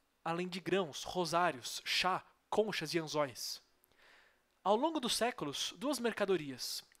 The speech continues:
o ouro e a prata, foram espontaneamente escolhidas como dinheiro na livre concorrência do mercado,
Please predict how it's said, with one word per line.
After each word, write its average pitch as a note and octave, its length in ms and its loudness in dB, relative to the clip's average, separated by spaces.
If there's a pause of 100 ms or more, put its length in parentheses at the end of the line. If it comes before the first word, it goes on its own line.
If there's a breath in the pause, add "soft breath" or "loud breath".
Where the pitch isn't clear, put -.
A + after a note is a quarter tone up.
(100)
o F3 80 -6
ouro A3+ 460 2
e F3+ 100 0
a D#3+ 60 0
prata, F3+ 500 2 (300 loud breath)
foram F#3+ 500 2
espontaneamente A3 840 -2
escolhidas F3+ 440 -2
como F3+ 220 -4
dinheiro F3 460 0 (260 loud breath)
na D#3 120 -4
livre A#3 420 -2
concorrência F3+ 600 0
do E3+ 80 -4
mercado, C3 540 -6